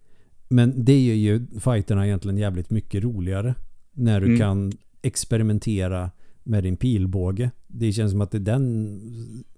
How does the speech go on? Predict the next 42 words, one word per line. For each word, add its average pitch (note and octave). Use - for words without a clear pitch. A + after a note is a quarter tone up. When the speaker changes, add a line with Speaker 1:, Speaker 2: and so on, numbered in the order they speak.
Speaker 1:
nästan A2+
som E3
att B2
det, F#2+
tanken C3+
är A2+
att G2
det G#2+
är -
den F#2
man F2
ska G2+
använda E2+
mest. -
Speaker 2:
Ja. F#2+
Speaker 1:
Eh. G#2+
Speaker 2:
Men C3+
jag B2
har C#3
ju D#3+
sett -
till A2+
exempel, G2+
eh, G2
ehm, F#2
när G2+
de G2
sätter G2
ett F#2
öga A#2
på C3+
en B2
pil F2
och F#2
så -
är G2
den, F2+
ja, F2+
målsökande A2+
så -
att -
säga. E2+